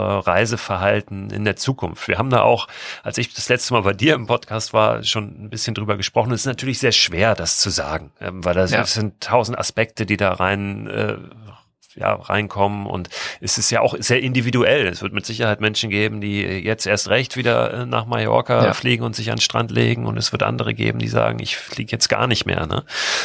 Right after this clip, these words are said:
Speaker 1: Ähm, deswegen, äh, die Frage vielleicht so ein bisschen persönlicher. Was, äh, ist so das nächste, was du machen möchtest, die nächste große Reise, ähm, die du vielleicht überhaupt machen kannst? Ja, du hast ja, ähm, auch mit diesem Weltwach-Podcast, mit deinen anderen Projekten auch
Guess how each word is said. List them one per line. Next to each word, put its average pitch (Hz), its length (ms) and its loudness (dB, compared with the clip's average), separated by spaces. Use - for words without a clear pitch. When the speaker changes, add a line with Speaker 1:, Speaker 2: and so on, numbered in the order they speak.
Speaker 1:
Ähm, 104 380 0
deswegen, 120 600 0
äh, - 220 -16
die 120 80 0
Frage 117 360 2
vielleicht 120 320 0
so 123 80 -2
ein 117 60 -2
bisschen 117 300 0
persönlicher. 110 880 0
Was, - 360 0
äh, - 240 -8
ist 131 160 0
so 160 100 0
das 120 260 2
nächste, 131 440 0
was 123 180 2
du 214 160 -2
machen 92 280 0
möchtest, 76 400 -4
die 95 60 -2
nächste 95 380 2
große 95 460 2
Reise, 92 400 4
ähm, 104 160 0
die 107 120 2
du 135 100 4
vielleicht 110 320 0
überhaupt 117 200 2
machen 113 260 -2
kannst? 175 340 0
Ja, 85 80 2
du 98 140 2
hast 120 180 2
ja, 110 380 4
ähm, 107 340 -4
auch 113 420 -2
mit 120 260 2
diesem 110 220 2
Weltwach-Podcast, 113 840 0
mit 104 140 0
deinen 101 160 2
anderen 110 340 0
Projekten 107 560 -2
auch 101 280 2